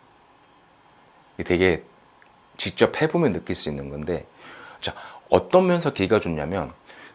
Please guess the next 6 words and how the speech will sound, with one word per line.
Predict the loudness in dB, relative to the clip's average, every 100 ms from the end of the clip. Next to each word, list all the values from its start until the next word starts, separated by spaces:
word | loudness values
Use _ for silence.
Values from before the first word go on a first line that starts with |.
| _
그들이 | -2 2 6 8 6
쓰는 | 4 2 4 6 6 6 4 0 -10 -20 _ -8
카메라, | -2 2 2 2 0 -4 -20 _ _ _ _ _ _ _ -20 -20 -20 -20 _ _ 0
그들이 | 2 4 6 6
쓰고 | 4 0 4 4 4
있는 | 0 -2 -2